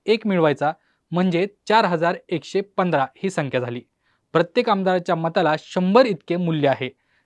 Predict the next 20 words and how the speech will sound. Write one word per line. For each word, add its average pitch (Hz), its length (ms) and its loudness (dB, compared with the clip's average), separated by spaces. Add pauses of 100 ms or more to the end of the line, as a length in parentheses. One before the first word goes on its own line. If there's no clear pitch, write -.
(100)
याचाच 147 300 0
अर्थ 180 300 0
महाराष्ट्रातून 180 800 -2
यंदा 156 280 -2 (360)
राज्यसभेवर 202 720 2
जाण्यासाठी 151 840 -2
उमेदवाराला 147 520 -2 (260)
एकोणसाठ 175 580 -2
आमदारांची 151 540 -2 (300)
पहिल्या 170 260 2
पसंतीची 165 520 -6
मतं 139 380 -4 (140)
आवश्यक 139 380 -2
आहेत. 123 200 -4 (160)
महाराष्ट्रात 208 580 4
यंदा 151 320 -2
राज्यसभा 139 520 -2
बिनविरोध 151 480 2
होणार 135 220 0
का? 117 120 -8